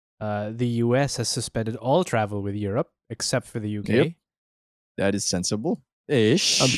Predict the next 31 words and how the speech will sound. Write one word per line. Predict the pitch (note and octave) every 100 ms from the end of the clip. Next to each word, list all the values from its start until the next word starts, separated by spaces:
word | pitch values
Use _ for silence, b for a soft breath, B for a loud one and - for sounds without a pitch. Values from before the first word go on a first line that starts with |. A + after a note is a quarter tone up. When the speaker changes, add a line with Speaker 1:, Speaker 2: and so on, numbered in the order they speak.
| -
Speaker 2:
After, | B2 B2 - B2+
after | B2+ C3+ - D3
that | B2 B2 - -
Speaker 3:
is | -
it |
Speaker 2:
U | C#3
K | C#3+ C3
thing. | B2
Speaker 3:
because, | C3
Speaker 2:
I | C#3+
Speaker 3:
like, | D#3+
Speaker 2:
didn't | D3+ C#3+
know | D#3
about | C#3 C3+
the | G#2+ D3
U | D3
K | - C#3+
thing. | A#2+ B2+ A#2+ D3 -
Speaker 3:
<laughs> | _ -
is | C#4+ A#2 F3+ G#3
bec-, | A3 D3
is | A3
it | A3+
because, | G3+ E3 D#3
like, | C#3 -
they're | C#3 C3+
not | C3 B2
part | C3+ A#2
of | A#2+ A#2
the | G#2+ G2+ G2 - _
Speaker 2:
Brexit. | -